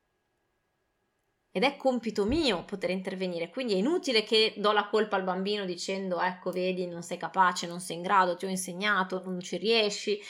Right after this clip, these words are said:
oppure che lasciamo correre perché i poverini sono ancora bambini.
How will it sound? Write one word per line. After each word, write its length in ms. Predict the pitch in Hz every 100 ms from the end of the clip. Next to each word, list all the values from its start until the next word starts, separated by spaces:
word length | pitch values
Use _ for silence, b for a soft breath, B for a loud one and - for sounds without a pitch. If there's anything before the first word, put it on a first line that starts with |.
| B B B
oppure 400 | 247 240 311 320
che 160 | - 233
lasciamo 380 | 233 226 214
correre 360 | 214 226 226 214
perché 220 | 226 190
i 40 | 190
poverini 440 | 190 180 180 185
sono 220 | 185 180
ancora 300 | 170 175 170
bambini. 560 | 165 160 156 123 147